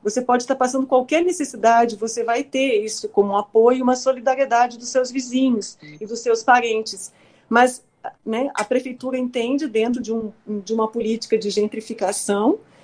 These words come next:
né, que, que é forte, né, de uma especulação imobiliária e de articulações com esse, ah, mundo empresarial,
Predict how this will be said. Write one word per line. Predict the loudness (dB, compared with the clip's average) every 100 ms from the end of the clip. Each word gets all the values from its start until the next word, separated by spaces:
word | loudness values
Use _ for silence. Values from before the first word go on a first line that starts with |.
| _ 0
né, | 2 2
que, | 0 2 4 4 2 -4 _ _ -8
que | 6 6
é |
forte, | 6 6 8 8 6 2 -8
né, | -6 -6 -6
de | -8
uma | -10
especulação | -6 -6 -4 -4 -4 -6
imobiliária | -4 -4 -4 -4 0 0 -2
e | -4
de | -6
articulações | -6 -8 -4 -4 -4 -6 -2 0 -2 -6
com | -8 -4
esse, | -6 -6 -10 -10 -10 -14 _ _ _
ah, | -4 -2
mundo | 0 0 0
empresarial, | 2 2 4 2 2 2 2 -2